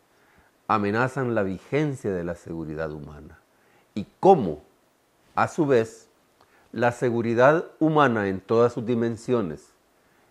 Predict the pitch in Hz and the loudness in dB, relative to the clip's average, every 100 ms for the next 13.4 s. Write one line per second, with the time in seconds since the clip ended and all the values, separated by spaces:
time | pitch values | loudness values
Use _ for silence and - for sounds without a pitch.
0 | _ - 110 104 - 98 - 135 139 - | _ -6 -2 -2 -4 -6 2 4 4 0
1 | 107 - 92 98 110 110 120 120 - 92 | -8 -4 -2 0 0 0 -2 -4 -4 -4
2 | 87 85 85 87 101 110 101 90 92 101 | -4 -6 -6 -4 -4 -2 -2 -2 -2 -4
3 | - 113 95 80 82 - _ _ _ _ | -4 0 0 0 -4 -14 _ _ _ _
4 | _ _ _ _ - 135 165 170 147 113 | _ _ _ _ -4 2 4 6 6 4
5 | 101 85 113 120 117 95 98 101 120 135 | 0 0 2 2 0 -2 -2 -2 -2 -2
6 | 143 120 139 127 117 98 92 95 _ _ | -6 -8 -8 -4 -2 -2 -4 -10 _ _
7 | _ _ _ _ 107 107 131 131 120 117 | _ _ _ _ -4 0 0 2 4 4
8 | 117 113 101 87 90 98 95 87 90 98 | 2 -2 -4 -6 -4 -4 -4 -6 -6 -6
9 | 95 85 85 76 - 90 80 85 85 107 | -6 -6 -8 -10 -12 -14 -8 -4 -4 -6
10 | - _ _ _ _ - 135 156 - _ | -10 _ _ _ _ -2 -2 -2 -8 _
11 | _ 90 - 113 120 127 - 95 82 - | _ -6 -2 -2 -2 -4 -4 -4 -4 -12
12 | 95 - _ _ _ _ - 98 85 - | -18 -20 _ _ _ _ -8 -6 -6 -10
13 | - 73 - _ | -12 -14 -16 _